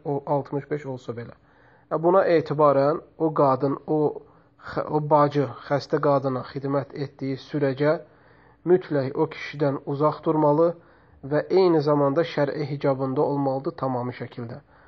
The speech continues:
Amma gecələmək məsələsinə gəldikdə, gecələmək məsələsinə gəldikdə, e, təbii ki, əgər xəstə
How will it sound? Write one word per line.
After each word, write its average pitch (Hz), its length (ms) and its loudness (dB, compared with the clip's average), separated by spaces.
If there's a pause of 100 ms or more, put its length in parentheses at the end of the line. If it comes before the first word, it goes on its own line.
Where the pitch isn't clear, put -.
(300)
Amma 185 160 2
gecələmək 160 680 4
məsələsinə 139 640 -2
gəldikdə, 131 680 -4 (300)
gecələmək 135 540 -8
məsələsinə 131 500 -10
gəldikdə, 131 540 -6 (880)
e, 135 300 -12
təbii 165 360 0
ki, 165 200 0 (540)
əgər 143 300 -4
xəstə 147 560 -2